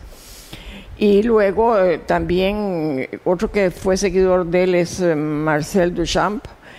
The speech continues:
y los futuristas, todo ese tipo de personas siguieron más o menos la línea de él. Son desconocidos porque, eh, digamos, con nosotros estamos más que nada trabajando con lo que son figurativos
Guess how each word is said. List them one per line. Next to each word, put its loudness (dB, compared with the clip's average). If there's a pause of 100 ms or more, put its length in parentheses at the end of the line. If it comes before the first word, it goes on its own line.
(260)
y 2
los 2
futuristas, 0
todo 2
ese 2
tipo 0
de 2
personas -2
siguieron -2
más -2
o 0
menos 0
la 2
línea 2
de 4
él. 0 (640)
Son 0
desconocidos 2
porque, -2 (120)
eh, 2
digamos, 0
con -2
nosotros 0
estamos -2
más 0
que -2
nada 2
trabajando 0
con -4
lo -2
que -4
son -2
figurativos 0